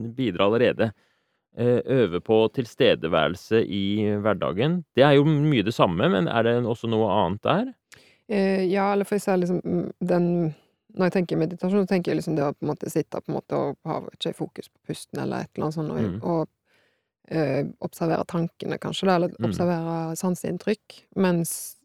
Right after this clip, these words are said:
Speaker 2: den tilstedeværelsen mest, da tenker jeg mest på kroppen da, at liksom at jeg er mer
Speaker 1: Ja.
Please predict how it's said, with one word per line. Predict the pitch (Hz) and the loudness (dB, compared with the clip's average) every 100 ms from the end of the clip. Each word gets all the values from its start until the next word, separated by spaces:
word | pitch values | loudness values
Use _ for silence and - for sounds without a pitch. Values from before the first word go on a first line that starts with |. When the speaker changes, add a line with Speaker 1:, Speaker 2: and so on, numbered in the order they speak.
| _ - | _ -4
Speaker 2:
den | 180 175 165 | 0 0 0
tilstedeværelsen | - 175 - 170 160 156 165 - 170 | -2 -4 0 0 0 -2 -4 -4 -4
mest, | 165 160 - _ - | -4 -6 -14 _ -2
da | 175 | 0
tenker | 180 175 | 2 0
jeg | 160 | -2
mest | 160 - | -6 -8
på | - | -12
kroppen | - - _ - 180 | -12 -16 _ -4 0
da, | 180 165 | 0 -2
at | |
liksom | - 160 160 | -6 -6 -6
at | 160 | -6
jeg | - 165 | -4 -4
er | |
mer | 160 160 165 165 _ _ - | -4 -6 -8 -12 _ _ -8
Speaker 1:
Ja. | 98 110 | -4 -4